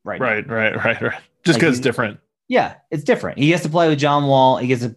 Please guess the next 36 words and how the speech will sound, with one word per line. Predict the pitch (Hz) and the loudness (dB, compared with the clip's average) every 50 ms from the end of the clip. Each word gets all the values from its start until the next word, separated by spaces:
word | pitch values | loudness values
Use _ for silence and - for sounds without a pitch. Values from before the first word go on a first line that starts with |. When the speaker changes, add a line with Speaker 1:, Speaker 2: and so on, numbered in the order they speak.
| - - | -8 -10
Speaker 1:
you | 151 131 110 123 123 | -8 -6 -4 -2 -2
know, | 117 | -2
play | 107 - 147 139 | 0 0 0 0
for, | 131 131 127 120 101 - | 2 2 0 -2 -2 -4
for | - 123 110 | -6 -8 -6
co-, | - - - - | -4 -6 -6 -4
in | 131 120 117 | -2 -2 -2
Coach | - 131 127 131 | 0 0 -2 0
Silas's | - 139 123 127 127 123 123 117 | 0 2 2 4 2 2 2 2
offense | 120 110 113 113 - 120 117 113 110 110 - - - _ _ _ - | 2 4 4 4 2 0 -2 -2 -4 -6 -10 -18 -20 _ _ _ -6
with | - 123 123 | -6 -6 -4
Christian | - - 139 139 - 151 139 131 | -2 -2 -2 0 0 2 2 2
Wood, | 113 107 107 107 107 107 110 113 127 - - | 4 2 2 2 0 -2 -4 -8 -12 -12 -8
DeMarcus | - 113 123 123 131 127 127 - - | -4 0 0 0 0 0 -4 -6 -4
Cousins, | - 98 101 104 107 104 104 104 - | -2 -2 0 0 -2 -4 -4 -4 -2
these | 107 104 101 | -2 -2 -2
dudes. | 98 101 98 98 98 95 104 101 - - _ _ _ _ _ _ - - | 0 -2 -2 -2 -4 -6 -8 -14 -18 -20 _ _ _ _ _ _ -10 -4
Um, | 107 104 104 101 101 101 104 | -2 0 0 0 0 -2 -2
like, | - 131 123 | -2 -4 -2
James | 117 139 147 156 143 | 0 0 0 2 2
Harden | 151 147 165 160 147 | 2 2 2 2 2
looks | 147 151 151 - | 0 0 -2 -4
invigorated. | 165 151 202 202 180 135 127 117 110 101 | -2 0 0 2 2 2 2 2 0 0
He's | 95 107 110 | -2 -2 -4
excited | 123 - - 110 107 120 | -4 -2 0 0 0 0
to | 135 | 0
play | 131 143 139 | 0 2 2
with | 139 139 139 | 2 2 2
Kevin | 151 143 147 151 | 0 0 2 2
Durant. | 147 151 175 220 175 110 - - 113 | 2 2 2 2 2 -2 -4 -6 -8
We'll | 123 | -10
see | 127 - 131 131 | -10 -8 -6 -4
how | 131 | -2
long | 127 131 131 127 | -2 -2 -2 -2
that | 135 147 - | -2 -4 -4
lasts. | 87 107 110 110 - _ | -4 -6 -6 -6 -8 _